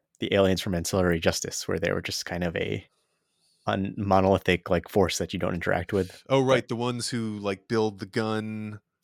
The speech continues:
Speaker 1: Yeah, what are
Speaker 2: that
Speaker 1: their
Speaker 2: sort of
Speaker 1: names? I don't know.
Speaker 2: the, the something. They weren't
Speaker 1: Yeah.
Speaker 2: the, they weren't the Ur.
Speaker 1: Oh,
Speaker 2: Those
Speaker 1: what are
Speaker 2: guys
Speaker 1: they,
Speaker 2: were
Speaker 1: the
Speaker 2: pretty
Speaker 1: Ur?
Speaker 2: cool. No, those were just some, like, friendly
Speaker 1: Oh, those were
Speaker 2: or,
Speaker 1: the
Speaker 2: or,
Speaker 1: cats?
Speaker 2: like,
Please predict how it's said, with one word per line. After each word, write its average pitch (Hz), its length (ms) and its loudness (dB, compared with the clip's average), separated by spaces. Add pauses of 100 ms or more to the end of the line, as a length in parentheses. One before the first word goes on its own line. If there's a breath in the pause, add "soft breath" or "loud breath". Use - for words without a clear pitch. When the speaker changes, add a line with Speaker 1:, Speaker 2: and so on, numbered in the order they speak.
(100)
Speaker 1:
Yeah, 98 260 0 (120)
what 104 120 0
are 110 40 6
Speaker 2:
that 107 60 4
Speaker 1:
their 107 100 2
Speaker 2:
sort 104 140 4
of 104 100 -2
Speaker 1:
names? - 480 -12
I 101 80 -4
don't 95 100 -4
know. - 60 -6
Speaker 2:
the, 101 180 -2 (120)
the 107 100 -6
something. 110 580 -6 (380)
They 104 80 0
weren't 101 160 6
Speaker 1:
Yeah. 98 160 6
Speaker 2:
the, 101 280 0
they 104 140 -4
weren't 101 240 -6
the 98 240 -2
Ur. 110 420 -2 (1300)
Speaker 1:
Oh, 101 240 -2
Speaker 2:
Those 98 120 0
Speaker 1:
what 110 180 6
are 117 40 12
Speaker 2:
guys - 20 6
Speaker 1:
they, 123 80 6
Speaker 2:
were 120 40 4
Speaker 1:
the 131 120 8
Speaker 2:
pretty 123 140 4
Speaker 1:
Ur? 131 60 2
Speaker 2:
cool. 120 300 -6 (220)
No, 131 240 2
those 123 220 0
were 131 100 -4
just 117 180 -6
some, 113 140 -4
like, 101 160 -2
friendly 95 520 -4 (340)
Speaker 1:
Oh, 120 80 6
those 113 160 4
were 110 80 6
Speaker 2:
or, 104 40 6
Speaker 1:
the - 20 4
Speaker 2:
or, 110 40 -4
Speaker 1:
cats? 98 160 6
Speaker 2:
like, 92 240 0